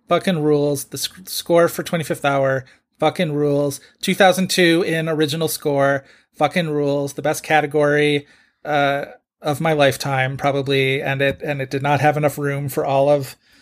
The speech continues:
the best ones. So, yeah, that's fantastic.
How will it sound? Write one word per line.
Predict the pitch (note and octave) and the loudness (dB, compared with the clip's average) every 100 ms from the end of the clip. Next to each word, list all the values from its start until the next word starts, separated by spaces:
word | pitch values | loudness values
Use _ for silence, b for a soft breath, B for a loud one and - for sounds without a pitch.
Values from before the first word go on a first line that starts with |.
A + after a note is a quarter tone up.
| b b _ | b b _
the | C#3 D3+ | -2 2
best | D3+ D3 - | 4 2 -4
ones. | C3+ C3+ E3 C#3+ - - | -8 -10 -12 -12 -12 -14
So, | - - C#3+ C3+ C3 B2 _ _ _ _ _ _ _ _ _ _ _ | -12 -6 0 2 0 -4 _ _ _ _ _ _ _ _ _ _ _
yeah, | D3 A3 B3 _ _ _ _ _ _ - | 0 0 0 _ _ _ _ _ _ -12
that's | D#3 | -8
fantastic. | F#3 D#3+ F#3 - C#3 | -8 -8 -8 -10 -16